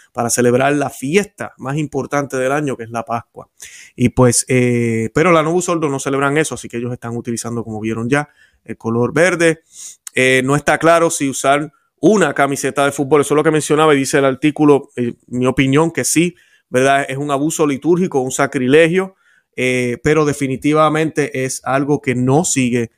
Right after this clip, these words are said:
las reglas. Si bien es cierto que a menudo se bordan imágenes en las vestiduras sacerdotales, Generalmente son de carácter religioso, y ese es el punto, y no imágenes asociadas a equipos deportivos profesionales o a cualquier otra cosa. Puede ser particularmente preocupantes para los católicos también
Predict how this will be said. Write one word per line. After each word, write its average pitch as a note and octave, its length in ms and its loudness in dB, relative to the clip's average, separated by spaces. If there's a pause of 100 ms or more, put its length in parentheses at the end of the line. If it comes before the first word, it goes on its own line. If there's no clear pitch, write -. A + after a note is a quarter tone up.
(220)
las A#2+ 240 0
reglas. A#2 520 -2 (920)
Si - 200 -2
bien E3+ 260 2
es E3 80 0
cierto F3 300 -2
que D#3 80 -2
a C#3+ 40 0
menudo C#3+ 240 -2
se D3+ 140 -2
bordan D3 400 0
imágenes D3 440 0
en D3+ 100 0
las B2+ 100 0
vestiduras C3 540 0
sacerdotales, C3+ 640 0 (400)
Generalmente D#3+ 540 0
son D#3+ 160 -2
de E3 100 0
carácter D#3 460 0
religioso, C3 520 -6
y A#2 120 -12
ese D3 140 -6
es D3 40 0
el C3+ 80 -4
punto, A#2+ 420 -8 (200)
y C3 120 0
no C#3+ 120 4
imágenes F3 400 2
asociadas D3+ 500 0
a B2+ 60 -4
equipos C3+ 320 -6
deportivos E3+ 520 0
profesionales C#3+ 640 0
o B2 120 -2
a A#2 40 -6
cualquier B2 260 -6
otra B2 200 -6
cosa. E3+ 340 0 (520)
Puede E3 240 4
ser F#3+ 160 2
particularmente E3 720 0
preocupantes F3 640 0
para C3+ 180 -2
los B2+ 100 -4
católicos A#2 560 -8
también A#2 480 -4